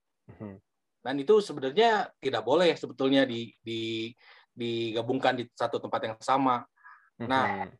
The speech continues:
Speaker 2: eh, saya baca-baca sebetulnya Airbus sudah mempunyai sebuah, apa ya, eh, sebuah tools,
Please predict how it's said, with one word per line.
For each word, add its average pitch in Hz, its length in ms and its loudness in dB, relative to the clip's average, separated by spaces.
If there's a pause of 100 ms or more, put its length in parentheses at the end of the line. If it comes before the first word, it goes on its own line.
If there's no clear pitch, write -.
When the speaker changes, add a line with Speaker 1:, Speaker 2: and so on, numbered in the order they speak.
Speaker 2:
eh, 151 560 6
saya 170 160 4
baca-baca 170 720 2
sebetulnya 139 720 2
Airbus 135 480 2
sudah 139 400 2
mempunyai 139 640 -4 (400)
sebuah, 131 720 6
apa 147 160 0
ya, 117 240 -2 (160)
eh, 127 400 4
sebuah 120 1120 4 (400)
tools, 151 240 6